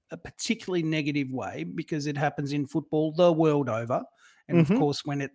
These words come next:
Speaker 1: happens against us or a team that we follow, you know, it's obviously waving a red flag to a bull, it just makes you angry. And, you know,
Speaker 2: Mm-hmm.
Speaker 1: I could s-, it was obviously getting up the noses of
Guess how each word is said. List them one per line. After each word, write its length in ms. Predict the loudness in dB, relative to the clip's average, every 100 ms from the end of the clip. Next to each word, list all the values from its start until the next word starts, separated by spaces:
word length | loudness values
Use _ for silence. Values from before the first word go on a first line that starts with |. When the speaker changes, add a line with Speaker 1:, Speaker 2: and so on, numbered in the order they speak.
| _
Speaker 1:
happens 380 | -10 -8 -8 -10
against 760 | -14 -16 -10 -8 -6 -8 -10 -16 _ _ _ _ -6
us 340 | -4 -4 -6
or 180 | -6 -8
a 60 | -6
team 280 | -4 -4 -6
that 100 | -10 -10
we 200 | -8 -8
follow, 500 | -8 -6 -4 -6 -10 _ _ _ -16
you 100 | -14
know, 80 | -12
it's 280 | -12 -6 -6
obviously 640 | -6 -6 -6 -4 -4 -6 -10 -18 -16 -16 -18 -20 _ _ _ _ _ _
waving 280 | 2 4 4
a 40 | 2
red 240 | 2 0
flag 480 | -4 0 0 0 0
to 160 | 0
a 20 | 0
bull, 380 | 2 2 4
it 100 | 2
just 220 | 0 -2 2
makes 280 | 2 2 -2
you 100 | -4
angry. 540 | -6 -4 -4 -2 2
And, 320 | 2 2 -2 0
you 80 |
know, 80 | 0
Speaker 2:
Mm-hmm. 240 | 2 0 -4
Speaker 1:
I 40 |
could 160 | -4 -4
s-, 180 | -4 -4
it 80 | -2
was 120 | 2
obviously 340 | 6 6 6
getting 300 | 6 6 8
up 160 | 6 6
the 80 | 4
noses 640 | 4 4 4 0 -2 -4
of 240 | -2 -2